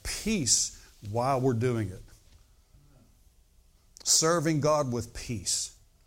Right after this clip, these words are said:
Serving God with joy. Amen? God even told Israel, he says, "Because you,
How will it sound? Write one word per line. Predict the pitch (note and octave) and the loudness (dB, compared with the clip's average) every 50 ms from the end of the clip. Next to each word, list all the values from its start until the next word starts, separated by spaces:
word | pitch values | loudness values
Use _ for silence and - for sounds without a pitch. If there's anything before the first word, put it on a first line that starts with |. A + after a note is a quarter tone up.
| _ - _ _ _ | _ -20 _ _ _
Serving | - - - D#3 D#3 D3 D3+ D3 C#3 | -2 2 2 4 4 4 4 2 2
God | D#3 D3+ D3 D3 C3 B2 | 2 2 2 2 0 0
with | B2+ A#2 - A2+ | -2 -2 -2 -2
joy. | G#2+ G2+ C#3 C#3+ B2+ A2 F#2+ E2 - - - - _ _ _ _ _ _ _ _ _ _ _ _ _ _ _ _ - _ _ _ _ _ _ _ _ - _ _ _ _ - | -2 0 0 0 -2 -2 -4 -6 -12 -16 -18 -20 _ _ _ _ _ _ _ _ _ _ _ _ _ _ _ _ -20 _ _ _ _ _ _ _ _ -20 _ _ _ _ -12
Amen? | A2+ A#2 A#2 B2 C3+ D#3+ F3+ E3+ - - - - - - - - _ - - - | -8 -6 -4 -4 -4 -4 -6 -8 -12 -16 -20 -20 -20 -20 -20 -20 _ -20 -4 0
God | D3+ E3 E3+ D#3+ | 0 2 4 4
even | D3+ C3 C3+ B2+ | 2 2 0 -2
told | - - D3+ C#3 C3 | -2 -2 -2 0 2
Israel, | D3 F#3+ G3+ C#3+ A2 B2 B2 A2+ | 4 4 4 4 4 0 -2 0
he | A#2+ D3+ D3 | 0 0 0
says, | - - D#3+ C#3 A#2+ | 0 0 0 0 -2
"Because | A2 B2 A#2+ - - D#3+ D#3+ D#3 | -2 -4 -6 -2 0 0 0 2
you, | C3 C#3 | 0 -2